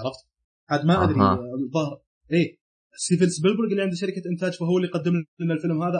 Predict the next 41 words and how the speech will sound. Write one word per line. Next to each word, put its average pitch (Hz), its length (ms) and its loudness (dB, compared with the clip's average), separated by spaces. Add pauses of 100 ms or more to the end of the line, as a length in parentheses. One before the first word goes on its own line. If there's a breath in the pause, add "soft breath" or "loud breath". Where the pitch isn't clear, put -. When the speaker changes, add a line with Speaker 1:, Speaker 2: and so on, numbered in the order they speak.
Speaker 1:
أو 190 60 4 (360)
Robert 160 220 0
Zemeck's. 131 480 -6 (380)
يعني 135 100 -4
يقول 165 120 2
لك 160 200 -2
ستيفن 160 240 -2
سبيلبرغ 151 320 0
present 147 340 0
A - 180 -6
Robert 160 260 2
Zemeckis 190 300 0
Film. 135 200 0 (440)
Speaker 2:
حلو. 107 100 6
Speaker 1:
الظاهر 156 240 2
إنه 165 100 0
واحد 165 240 0
منهم 170 200 0
عنده 147 120 -4
شركة 139 340 -6
إنتاج، 127 220 -6 (100)
عرفت؟ 139 180 -8 (460)
آه، 131 280 -2 (100)
عموما 190 280 2
اثنينهم 160 340 0
يعني 139 180 0 (680)
مخرج 139 340 -2
وستيفن 127 400 -4
سبيلبرغ 135 400 -2
وروبرت 151 260 0
زيمكس 160 280 -2
اثنينهم 143 420 -2 (100)
ممتازين 123 400 -2
يعني 113 280 -8 (380)
في 127 60 -6
الإخراج. 117 300 -6 (560)
آه، 139 420 2 (420)
أنا 196 140 4
صار 208 200 2
لي 190 80 2
شوية 185 240 0